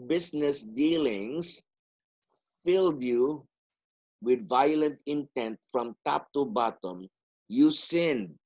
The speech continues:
Okay? Satan sinned. Lucifer sinned. "So I cast you away as defiled from the mountain of God." He was banned from the mountain of God. "I destroyed you, you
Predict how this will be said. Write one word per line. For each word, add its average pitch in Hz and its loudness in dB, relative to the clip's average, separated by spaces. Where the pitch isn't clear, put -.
Okay? 113 -6
Satan 113 -6
sinned. 127 -6
Lucifer 123 -4
sinned. 127 -4
"So 208 4
I 190 6
cast 185 4
you 175 4
away 147 8
as 139 -2
defiled 131 0
from 156 2
the 135 2
mountain 113 0
of 131 -2
God." 131 2
He 107 -10
was 113 -2
banned 113 -2
from 117 -6
the 110 -4
mountain 110 -6
of 98 -12
God. 101 -8
"I 151 4
destroyed 165 2
you, 95 -4
you 160 0